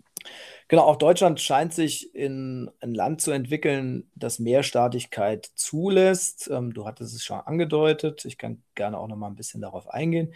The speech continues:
Die weitgehende Abschaffung der Optionspflicht von zweitausendvierzehn ist, ähm, ein Ausdruck dieser Entwicklung. Ähm, im Koalitionsvertrag hat die aktuelle Bundesregierung nun sogar angekündigt, dass sie Mehrfachstaatsangehörigkeiten,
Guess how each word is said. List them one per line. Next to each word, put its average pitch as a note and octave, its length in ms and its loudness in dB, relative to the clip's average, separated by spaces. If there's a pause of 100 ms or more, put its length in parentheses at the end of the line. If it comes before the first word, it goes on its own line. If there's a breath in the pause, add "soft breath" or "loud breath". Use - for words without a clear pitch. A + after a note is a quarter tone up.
Die C3+ 100 -2
weitgehende C3+ 460 6
Abschaffung D#3 880 2
der C3+ 160 0
Optionspflicht C#3 720 0
von B2 140 -6
zweitausendvierzehn A#2 1200 0
ist, - 320 -12
ähm, A2 200 -6
ein A#2 220 0
Ausdruck B2 480 0
dieser G2 260 -6
Entwicklung. F2 800 -12
Ähm, G2+ 240 -10
im A2+ 160 -8
Koalitionsvertrag E3 920 2
hat - 180 -4
die C3 100 0
aktuelle D#3+ 360 2
Bundesregierung D3 800 -2
nun D3 160 -2
sogar C#3 240 0
angekündigt, C3 640 -8
dass A#2 240 -8
sie A2+ 180 -6
Mehrfachstaatsangehörigkeiten, G2+ 1700 -8